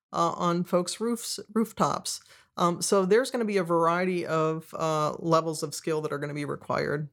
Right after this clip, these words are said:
in the, in, uh, to i-, implement a renewable energy future.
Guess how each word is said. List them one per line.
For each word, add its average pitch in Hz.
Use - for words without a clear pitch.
in 160
the, 147
in, 147
uh, 50
to 143
i-, -
implement 156
a 156
renewable 139
energy 135
future. 139